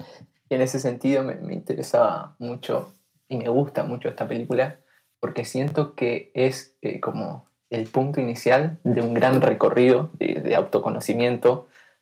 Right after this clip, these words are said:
de, de ellos como cineastas y de, y de la ciudad. Porque ayer hablábamos, ¿no? Que claro, las dos primeras películas de, de los Safdie, que son bastante parecidas, que Daddy Lo-, eh, Daddy Longlegs y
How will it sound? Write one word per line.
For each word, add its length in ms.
de, 160
de 300
ellos 300
como 200
cineastas 640
y 140
de, 180
y 120
de 100
la 120
ciudad. 500
Porque 400
ayer 280
hablábamos, 520
¿no? 220
Que 80
claro, 360
las 200
dos 140
primeras 360
películas 440
de, 160
de 120
los 160
Safdie, 300
que 80
son 140
bastante 380
parecidas, 560
que 280
Daddy 280
Lo-, 320
eh, 180
Daddy 440
Longlegs 580
y 200